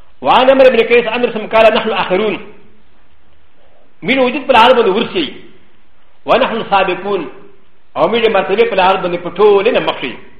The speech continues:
یوم القیامت، قیامت پر ورځ باندې. وإني قائل قولا. او زه یوه خبره وین کوم، غیر فخر. په دا طریقه چې په سره چې فخریا نه کوم.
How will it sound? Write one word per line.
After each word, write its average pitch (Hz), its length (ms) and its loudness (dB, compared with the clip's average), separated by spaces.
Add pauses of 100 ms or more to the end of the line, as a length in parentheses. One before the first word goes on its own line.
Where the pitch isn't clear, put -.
(220)
یوم 170 160 -2
القیامت، 175 260 -2
قیامت 175 260 0
پر 160 60 -6
ورځ 143 120 -6
باندې. 123 200 -10 (1000)
وإني 220 300 0
قائل 233 460 4 (240)
قولا. 233 340 2 (800)
او 151 80 0
زه 185 160 0
یوه 262 160 2
خبره 233 320 4
وین 226 180 -2
کوم، 269 180 -2
غیر 285 260 0 (100)
فخر. 185 280 -4 (1080)
په 151 60 -4
دا 233 100 4
طریقه 247 280 0
چې 233 120 -6
په 247 100 -2
سره 247 280 4
چې 220 100 -6
فخریا 220 260 4
نه 277 140 2
کوم. 185 140 -4